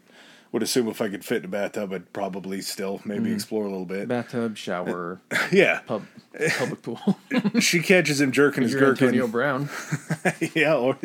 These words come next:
Speaker 1: or in a, a, a Saudi pool. It, she catches him jerking it in the tub, and her answer
Speaker 2: Do you
Speaker 1: to
Speaker 2: think she
Speaker 1: that
Speaker 2: heard the splashing?
Speaker 1: Uh, probably.
Speaker 2: Yeah.
Speaker 1: Probably. <laughs> What? Did Ed take a rowboat in there? What, what is that noise?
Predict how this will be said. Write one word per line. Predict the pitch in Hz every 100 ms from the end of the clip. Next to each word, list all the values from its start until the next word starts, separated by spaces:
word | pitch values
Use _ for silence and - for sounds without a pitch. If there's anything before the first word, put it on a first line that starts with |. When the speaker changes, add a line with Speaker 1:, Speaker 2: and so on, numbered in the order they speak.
| 131
Speaker 1:
or | 113 123
in | 135
a, | 117 - 110 110 - - _ -
a, | 110 101
a |
Saudi | - 135 123
pool. | 117 135 92 - - - - - - - -
It, | 127 - _ - 139
she | -
catches | 135 170 160 147
him | 143 139
jerking | 143 135 143
it | 131 127
in | - 123
the | 120 117 104 -
tub, | 143 131 120 117 - - - - -
and | 139 131 127 123
her | 131 135
answer | 143 135 135
Speaker 2:
Do |
you | 127
Speaker 1:
to | 123
Speaker 2:
think |
she | 127
Speaker 1:
that | 127
Speaker 2:
heard | 104
the | 98
splashing? | - 82 82 - 101 113 _ _ _ 87
Speaker 1:
Uh, | - - -
probably. | 131 127 123 113 117 113
Speaker 2:
Yeah. | 92 113 -
Speaker 1:
Probably. | - 143 135 127 - - -
<laughs> | - - -
What? | - 165 165 - - - - - - - - -
Did | 170 185
Ed | 247 302
take | 285 277
a |
rowboat | 185 185 202 220 220
in |
there? | 208 220
What, | 208 208
what | 165 202
is | 294 196
that | 175 147
noise? | 165 131 92 87